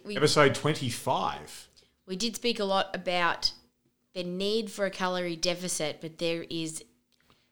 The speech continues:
Speaker 1: there is, there
Speaker 2: There is such a thing as too much.
Speaker 1: There's a, there is such a thing as too much, and it, it's, it's completely overused, I think, this idea of the, the more the calorie deficit, the better.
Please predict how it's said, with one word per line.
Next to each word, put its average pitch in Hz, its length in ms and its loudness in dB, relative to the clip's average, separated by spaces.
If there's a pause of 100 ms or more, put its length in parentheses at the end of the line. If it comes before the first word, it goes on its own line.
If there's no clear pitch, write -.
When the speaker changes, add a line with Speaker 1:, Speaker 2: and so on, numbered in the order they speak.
(120)
Speaker 1:
there 175 160 0
is, 170 220 -2 (220)
there - 140 -6
Speaker 2:
There 117 140 8
is 143 120 6
such 165 180 6
a - 20 2
thing 131 160 4
as 113 120 4
too 113 200 2
much. 120 460 -2
Speaker 1:
There's 185 460 -2
a, 185 140 -6 (100)
there 196 260 -2
is 175 160 -4
such 214 380 0
a 214 60 -4
thing 208 200 -2
as 185 100 0
too 196 180 0
much, 160 340 0
and 175 120 -2
it, - 220 -4
it's, 180 280 -4
it's 175 160 -6
completely 180 1040 -6 (140)
overused, 175 1200 -4 (280)
I 160 120 -6
think, - 420 -6 (260)
this 185 220 -4
idea 170 560 0
of 165 400 -2 (560)
the, 180 100 -2
the 180 220 -2
more 185 260 2
the 185 120 0
calorie 180 420 -2
deficit, 170 540 -2
the 151 80 -8
better. 170 420 -2